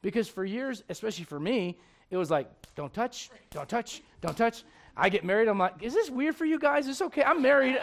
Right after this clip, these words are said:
Okay, I hope that's okay." All right? <laughs> Ariana's like, "It's weird for me 'cause, uh, I'm your kid, so stop." <laughs> Oh, I better move on from that. You, you, what I, what I want you to understand is this,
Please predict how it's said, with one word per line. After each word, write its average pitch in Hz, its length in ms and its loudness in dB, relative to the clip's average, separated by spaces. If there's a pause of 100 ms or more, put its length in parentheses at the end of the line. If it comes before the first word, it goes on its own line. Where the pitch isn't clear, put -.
Okay, 240 160 -2
I 226 60 2
hope 262 140 -2
that's 285 200 0
okay." 240 420 2 (420)
All 196 100 0
right? 208 280 4 (140)
<laughs> - 140 -10
Ariana's 269 520 10
like, 226 120 8
"It's 190 120 -2
weird 254 180 2
for 226 140 0
me 220 200 4
'cause, 196 300 2
uh, 185 380 6 (560)
I'm 214 180 2
your 202 140 4
kid, 202 420 2
so 202 180 2
stop." 185 340 6 (1500)
<laughs> - 60 -8 (920)
Oh, - 140 -2
I 160 120 4
better 135 180 -4
move 135 240 -6
on 131 180 -6
from 131 200 -12
that. 135 340 -6 (500)
You, 190 240 -6
you, 190 160 -10 (380)
what 208 180 -2
I, 208 80 2
what 196 220 -2
I 214 100 4
want 202 300 -2
you 196 80 -6
to 180 80 -4
understand 156 480 -8
is 131 100 -16
this, 120 400 -18